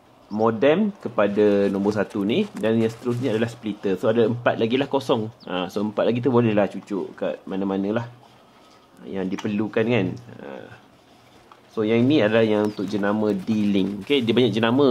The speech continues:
Ha, so, pilihlah mana yang berkenan kan. Lep-, lagi satu, dia ada yang jenis plastik dan juga besi.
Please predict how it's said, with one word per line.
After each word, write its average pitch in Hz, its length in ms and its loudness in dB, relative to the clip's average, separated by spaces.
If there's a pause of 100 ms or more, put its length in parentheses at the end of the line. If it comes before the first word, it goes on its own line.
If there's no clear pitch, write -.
(220)
Ha, 95 60 0 (260)
so, 104 400 -2 (160)
pilihlah 135 400 2
mana 120 240 2
yang 117 240 2
berkenan 120 400 0
kan. 101 180 2 (1700)
Lep-, 117 320 -6
lagi 117 240 0
satu, 120 400 0
dia 123 480 6
ada 110 320 4
yang 110 320 4
jenis 110 400 0
plastik - 720 -2
dan 107 160 2
juga 101 240 -2
besi. 101 320 -2